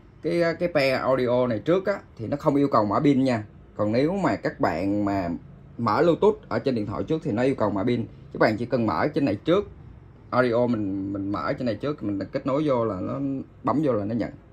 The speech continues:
À, nó là như vậy. Đó là hướng dẫn kết nối nhanh cho, à, bàn mixer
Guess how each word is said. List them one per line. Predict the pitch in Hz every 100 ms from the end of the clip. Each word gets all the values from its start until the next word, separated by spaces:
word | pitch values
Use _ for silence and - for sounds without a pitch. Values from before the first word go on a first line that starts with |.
| - - - - - -
À, | 90
nó | 90 120
là | 120
như | 92
vậy. | 101 - - - - - - - - - - -
Đó | 117
là | 110
hướng | 107 127
dẫn | 98
kết | 82 143
nối | 139
nhanh | 147 135 123 113
cho, | 117 113 110
à, | 104 110
bàn | 98 101
mixer | 127 -